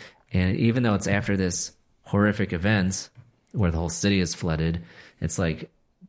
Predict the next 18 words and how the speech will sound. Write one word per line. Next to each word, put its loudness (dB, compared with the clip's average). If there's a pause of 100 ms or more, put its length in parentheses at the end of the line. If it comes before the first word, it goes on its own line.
Gotham 0
uses 2
that 0
time 0 (460)
to 0
help -2
each -4
other -4
out. -10 (640)
While -2
prior, 0 (440)
it -2
was 4
a 0
very 0
selfish -2 (360)
city, 0 (800)
very -2